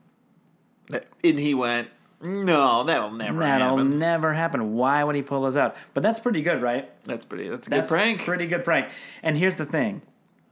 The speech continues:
Speaker 2: I respect them because they agreed, "Well, it's pretty funny that he did that, so let's not take all of 'em.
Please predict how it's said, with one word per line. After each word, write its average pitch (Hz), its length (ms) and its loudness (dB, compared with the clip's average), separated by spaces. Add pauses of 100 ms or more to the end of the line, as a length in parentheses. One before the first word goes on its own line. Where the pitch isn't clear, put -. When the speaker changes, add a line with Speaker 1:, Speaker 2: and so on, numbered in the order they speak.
(160)
Speaker 2:
I 135 60 4
respect 135 520 0
them 131 120 0
because 117 380 -2
they 156 360 0
agreed, 127 460 2 (120)
"Well, 156 160 2
it's 156 100 -4
pretty 170 200 -6
funny 143 360 0
that 113 140 0
he 110 100 -2
did 113 160 0
that, 110 180 -2
so 120 80 -2
let's 147 220 -2
not 190 160 0
take 120 200 -4
all 95 200 -4
of 85 100 -14
'em. 73 180 -16